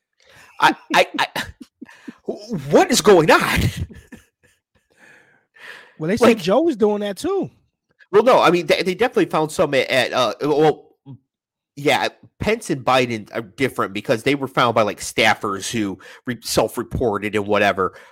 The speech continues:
Speaker 1: Whereas Trump, the F B I was like, "Can we have those back?" And he was like, "No." So they had
Speaker 2: It's
Speaker 1: to
Speaker 2: a
Speaker 1: go
Speaker 2: co-,
Speaker 1: in and take 'em.
Speaker 2: it's a
Speaker 1: Um,
Speaker 2: coaster. It's a coaster. <laughs>
Speaker 1: But I
Speaker 2: That's
Speaker 1: don't
Speaker 2: in-, dude, I worked, I worked for, um, I worked in healthcare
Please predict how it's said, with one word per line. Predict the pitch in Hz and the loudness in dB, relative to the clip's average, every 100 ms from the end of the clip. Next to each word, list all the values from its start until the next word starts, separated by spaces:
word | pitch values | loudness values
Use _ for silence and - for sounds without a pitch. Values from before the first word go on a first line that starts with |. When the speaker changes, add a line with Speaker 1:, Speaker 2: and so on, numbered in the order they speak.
| - | -4
Speaker 1:
Whereas | 139 123 - | 0 0 0
Trump, | - 143 | 0 0
the | 139 | 0
F | 131 | 0
B | 135 | 4
I | 120 | 2
was | 113 | 2
like, | - - | -4 -4
"Can | 147 | -6
we | 151 | -4
have | 131 123 | 0 0
those | 127 110 | 0 -4
back?" | - 110 123 | -4 -2 -2
And | 135 | -4
he | |
was | 123 | -4
like, | 110 - | -6 -6
"No." | 117 110 113 127 - | -2 2 2 0 -4
So | 151 | -2
they | 139 | 0
had | 127 | 0
Speaker 2:
It's | |
Speaker 1:
to | 123 | 0
Speaker 2:
a | |
Speaker 1:
go | |
Speaker 2:
co-, | 117 | -2
Speaker 1:
in | |
and | 101 | -2
take | - 110 135 | -6 -4 -2
'em. | 135 _ _ _ - | -4 _ _ _ -20
Speaker 2:
it's | 180 - | -16 -6
a | 160 | -4
Speaker 1:
Um, | |
Speaker 2:
coaster. | - 185 117 101 139 _ _ _ - | 0 0 0 -4 -14 _ _ _ -10
It's | 202 | -8
a | 269 | -6
coaster. | 262 320 - - 160 _ | -2 -2 -2 -4 -10 _
<laughs> | _ - - 392 - - | _ -20 -16 -14 -14 -4
Speaker 1:
But | 208 170 110 - _ _ _ - _ - - _ - _ _ _ _ _ _ _ _ _ _ _ _ - | 0 0 0 -10 _ _ _ -20 _ -20 -20 _ -20 _ _ _ _ _ _ _ _ _ _ _ _ -4
I | 180 | 0
Speaker 2:
That's | 254 320 | 0 0
Speaker 1:
don't | 370 | -4
Speaker 2:
in-, | 302 _ _ _ _ _ _ 139 | -6 _ _ _ _ _ _ -8
dude, | 220 208 - | -4 -4 -2
I | 190 | -4
worked, | 254 262 247 - _ - | 0 -2 -4 -12 _ -10
I | 190 | -8
worked | 233 220 190 - | -6 -8 -8 -20
for, | - 175 170 156 - _ 151 | -10 -8 -6 -8 -14 _ -16
um, | 147 131 _ 151 | -14 -16 _ -10
I | |
worked | 180 180 | -8 -8
in | 170 | -12
healthcare | 135 160 180 - 226 254 | -12 -12 -12 -12 -12 -12